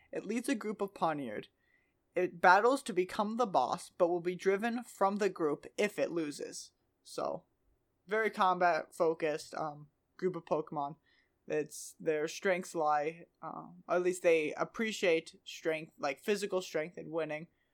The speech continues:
Uh, so, which is also probably why it mentions a lot in the Poniard ones that it has, s-, like,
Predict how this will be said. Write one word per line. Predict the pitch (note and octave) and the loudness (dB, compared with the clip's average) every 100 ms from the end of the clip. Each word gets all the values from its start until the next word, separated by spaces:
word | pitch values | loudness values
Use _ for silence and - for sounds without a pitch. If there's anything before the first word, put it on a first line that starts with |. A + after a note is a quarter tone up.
| _ _ _ D#3 | _ _ _ -12
Uh, | D3+ D3 _ _ | -12 -14 _ _
so, | - D#3+ D3 D3 - _ _ _ _ _ | -10 -4 -2 -4 -8 _ _ _ _ _
which | - F#3 | -6 0
is | G3 | 6
also | F3+ F#3 F#3 D#3 D3 - _ | 6 6 4 2 0 -6 _
probably | F#3+ E3+ D#3+ | 4 4 4
why | D3+ D3 C#3 D#3 - | 4 4 4 0 -4
it | D#3+ | -2
mentions | D#3+ F3 E3 | -2 -4 -2
a | E3+ | 0
lot | D3+ | 0
in | |
the | D3 | 0
Poniard | C#3 G3+ A#3 G3+ D#3+ | -4 -4 -2 -2 -2
ones | D3+ C#3+ - _ _ _ _ | -2 -4 -10 _ _ _ _
that | D#3+ D3 | 2 4
it | D3 | 2
has, | D#3+ E3+ D#3 D3 D3 - - _ _ | -2 0 0 -2 -8 -12 -14 _ _
s-, | - - - | -16 -16 -4
like, | D#3 C#3+ - | -2 -2 -4